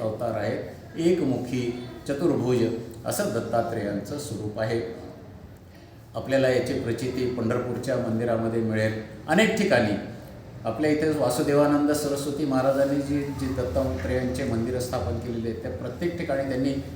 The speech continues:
एकमुखी दत्ताचीच स्थापना केलेली आहे. म्हणून ही एकमुखी दत्त हाच विष्णू परमात्म्याचा अवतार आहे, हे आपण चिंतन आजच्या दत्त जयंतीच्या दिवशी दत्तात्रेयांच्या जन्मदिनाच्या निमित्तानं दत्तात्रेयांचं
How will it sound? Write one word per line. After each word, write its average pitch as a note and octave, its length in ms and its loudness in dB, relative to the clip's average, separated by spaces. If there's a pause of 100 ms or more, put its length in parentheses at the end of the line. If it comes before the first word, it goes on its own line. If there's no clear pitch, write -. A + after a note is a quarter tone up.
(220)
एकमुखी D#3+ 380 2
दत्ताचीच B2 560 0
स्थापना G2+ 460 -2
केलेली G2+ 420 -6
आहे. G#2 100 -6 (460)
म्हणून C3 240 2 (400)
ही D#3+ 640 4
एकमुखी C3+ 360 0
दत्त A#2+ 360 0 (640)
हाच D#3 260 2 (360)
विष्णू A2 400 -6
परमात्म्याचा A2 560 -2
अवतार G2+ 340 -2
आहे, G#2 180 -4 (300)
हे E3 100 0
आपण G#2+ 320 -2
चिंतन A2 540 0 (300)
आजच्या G#2+ 340 0
दत्त G#2+ 500 -4
जयंतीच्या G#2+ 600 2
दिवशी - 520 -4 (360)
दत्तात्रेयांच्या G#2+ 760 -4
जन्मदिनाच्या G#2+ 840 -4
निमित्तानं G2+ 1120 -6
दत्तात्रेयांचं G2+ 840 -6